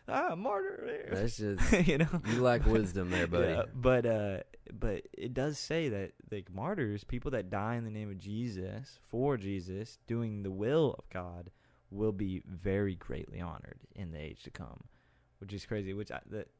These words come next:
Speaker 1: that's why I think it's so funny that we're so scared of dying when we're all gonna die.
Speaker 2: Right.
Speaker 1: <laughs>
Speaker 2: It's just
Speaker 1: We're
Speaker 2: a
Speaker 1: all
Speaker 2: matter
Speaker 1: gonna
Speaker 2: of
Speaker 1: die.
Speaker 2: how long you put it off.
Speaker 1: Yeah.
Speaker 2: We've gotten really good at putting it off.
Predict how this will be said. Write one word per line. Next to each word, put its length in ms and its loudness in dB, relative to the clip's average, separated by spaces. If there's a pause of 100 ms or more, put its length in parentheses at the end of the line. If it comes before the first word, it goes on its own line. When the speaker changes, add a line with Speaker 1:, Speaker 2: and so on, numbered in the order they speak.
Speaker 1:
that's 280 -10 (360)
why 180 -6
I 40 -4
think 180 -10
it's 100 -10
so 140 -4
funny 320 -4
that 160 -6
we're 80 -8
so 420 -6 (920)
scared 340 -4
of 80 -8
dying 400 -4
when 140 -6 (160)
we're 180 -6
all 100 -6
gonna 220 -4
die. 240 -4 (180)
Speaker 2:
Right. 240 2 (360)
Speaker 1:
<laughs> 40 0 (580)
Speaker 2:
It's 120 -4
just 100 2
Speaker 1:
We're 60 8
Speaker 2:
a 80 8
Speaker 1:
all 60 8
Speaker 2:
matter 220 8
Speaker 1:
gonna 140 2
Speaker 2:
of 160 -2
Speaker 1:
die. 60 -10
Speaker 2:
how 160 2
long 280 2
you 80 -2
put 200 0
it 100 2
off. 240 0 (100)
Speaker 1:
Yeah. 340 -4 (640)
Speaker 2:
We've 120 -2
gotten 240 4
really 280 4
good 240 4
at 120 -2
putting 240 2
it 60 4
off. 340 2